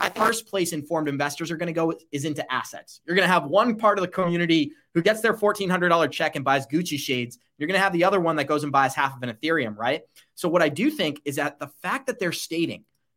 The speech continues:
crypto and C B D Cs not only should be interoperable, but the U K is saying they will be. This is a massive catalyst for us, because when they issue C B D Cs into the economy, many investors are gonna go into assets. I'd like to hear your thoughts. Could C B D Cs be a catalyst for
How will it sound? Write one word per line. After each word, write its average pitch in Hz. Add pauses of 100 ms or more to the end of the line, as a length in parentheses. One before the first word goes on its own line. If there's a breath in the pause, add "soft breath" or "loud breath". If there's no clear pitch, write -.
(160)
crypto 247
and 147
C 220
B 240
D 190
Cs 156
not 156
only 277
should -
be 180
interoperable, 180
but 143
the 135
U 196
K 226
is 151
saying 151
they 127
will 123
be. 180 (260 loud breath)
This 170
is 240
a 254
massive 185
catalyst 151
for 143
us, 139
because 127
when 151
they 240
issue 208
C 190
B 175
D 175
Cs 170 (100)
into 254
the 185
economy, 135 (300 soft breath)
many 175
investors 160
are 139
gonna 135
go 127
into 127
assets. 120
I'd 127
like 170
to 214
hear 208
your 165
thoughts. 120 (180)
Could 254
C 269
B 226
D 208
Cs 185
be 165
a 143
catalyst 165
for 135